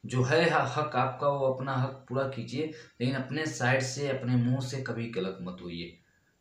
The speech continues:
ठीक है? और जॉब, जॉब, प्राइवेट जॉब, बहुत सारी कंपनियां हैं, बस आपको जानकारी रहनी चाहिए, ठीक है? सबसे ज़्यादा आपका focus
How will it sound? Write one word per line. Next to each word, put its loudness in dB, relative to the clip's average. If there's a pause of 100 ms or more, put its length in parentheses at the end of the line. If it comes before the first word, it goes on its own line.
(380)
ठीक -8
है? -8 (880)
और 2
जॉब, 6 (460)
जॉब, 4
प्राइवेट 0
जॉब, 0 (1080)
बहुत -2
सारी -4
कंपनियां -6
हैं, -10 (320)
बस -6
आपको -4
जानकारी -4
रहनी -8
चाहिए, -10 (560)
ठीक -8
है? 0
सबसे -6
ज़्यादा 2
आपका 0
focus -2